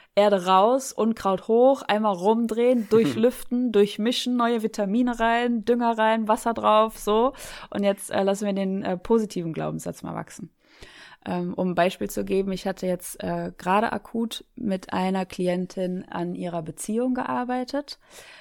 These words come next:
Speaker 1: Ähm, sie ist in so einem Beziehungsmuster, das ihr seit Monaten und eigentlich Jahren auch schon nicht gut tut,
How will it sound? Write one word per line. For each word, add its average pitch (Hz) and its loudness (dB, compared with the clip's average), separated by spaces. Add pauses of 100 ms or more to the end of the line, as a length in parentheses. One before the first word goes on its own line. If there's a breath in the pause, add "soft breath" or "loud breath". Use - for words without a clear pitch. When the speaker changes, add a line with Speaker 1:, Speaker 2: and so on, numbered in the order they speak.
(180 loud breath)
Speaker 1:
Ähm, 185 -2
sie 185 -2
ist 196 -6
in 190 -4
so 185 -2
einem 180 -4
Beziehungsmuster, 190 -4
das 175 -4
ihr 175 -2
seit 170 -6
Monaten 190 0
und 170 -4
eigentlich 170 -6
Jahren 180 -2
auch 165 -8
schon 180 -4
nicht 175 -8
gut 220 -4
tut, 285 -6